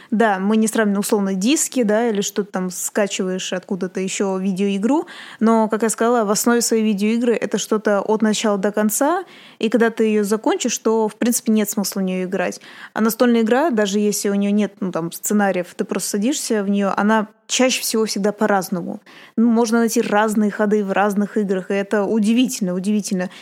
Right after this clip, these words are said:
И ты можешь ощущать тоже так же по-разному, когда ты играешь вдвоем, там, троем, четвером, даже бывает шестером, даже двенадцать человек есть, которые могут играть. И это же круто, то есть это совершенно разные уровни. В,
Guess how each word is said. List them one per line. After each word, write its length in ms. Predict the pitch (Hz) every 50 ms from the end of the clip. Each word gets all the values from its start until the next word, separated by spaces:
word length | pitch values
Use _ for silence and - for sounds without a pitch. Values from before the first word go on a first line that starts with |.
| - - -
И 80 | 226 220
ты 120 | 202 254
можешь 280 | 247 240 226 - - -
ощущать 400 | - 220 208 - - 240 233 233
тоже 200 | 240 226 214 214
так 140 | - 220 202
же 80 | 214
по-разному, 380 | 208 - 226 220 214 196 196 185
когда 180 | - 190 185 202
ты 120 | 202 - 202
играешь 300 | 180 208 190 180 175 190
вдвоем, 560 | 180 185 190 185 180 190 214 247 247 233 208
там, 160 | - 185 180
троем, 320 | 180 196 196 202 208 208 208
четвером, 540 | - - - 208 202 208 220 220 220 202 180
даже 200 | 214 208 190 196
бывает 200 | 196 208 202 202
шестером, 640 | - - 254 214 - - 240 220 220 240 240 226
даже 220 | 202 226 233 208 226
двенадцать 460 | 196 214 302 311 320 269 - - -
человек 360 | - - 185 185 180 180 180 -
есть, 160 | 202 185 -
которые 300 | - 185 - 202 196 190
могут 300 | 190 185 180 190 185 -
играть. 320 | 202 185 196 190 190 - - - - - - - -
И 60 | - 233
это 160 | 226 226 240
же 140 | 202 233 233
круто, 300 | - 285 277 226 226 208
то 120 | - 202
есть 120 | 196 -
это 160 | 220 202 220 196
совершенно 500 | - 220 220 208 - - 247 240 226 220
разные 320 | 220 220 214 202 220 220
уровни. 440 | 220 220 220 196 180 190 185 208 - - - - - - - -
В, 440 | - 196 196 208 220 214 208 208 208